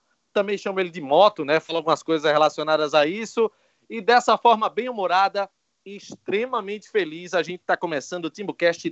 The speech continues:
trinta e um, um podcast cem por cento alvirrubro, feito para alvirrubros, com pós-jogo de, eu vou falar com a sutileza, porque é muito bom a gente dizer esse placar.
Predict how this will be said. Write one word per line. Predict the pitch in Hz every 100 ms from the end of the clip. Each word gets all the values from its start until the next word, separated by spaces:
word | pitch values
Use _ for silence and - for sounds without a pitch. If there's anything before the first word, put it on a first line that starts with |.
| - -
trinta | 247 330 330 269
e | 214
um, | 233 240 233 _ _ _
um | 190
podcast | 202 214 175 196 - 165
cem | - 190 240
por | 214 180
cento | - 208 196
alvirrubro, | 175 160 175 196 185
feito | - - 233 254 -
para | 214 208 202
alvirrubros, | 196 165 170 233 240 226 214 - _ _ _
com | - 254 262
pós-jogo | 254 208 170 226 226 226 208 _ _ _
de, | 135 170 151 104 _ _ _ _
eu | 127
vou | 160
falar | - 165 143 156
com | 160 147
a |
sutileza, | - - 214 - 147 123 139 143 147
porque | - 147 -
é | 165
muito | 135 151 185 214 220 - 220
bom | 135 156 160 160
a | 151
gente | 151 156 139
dizer | 135 139
esse | 139 -
placar. | 147 131 - 113 107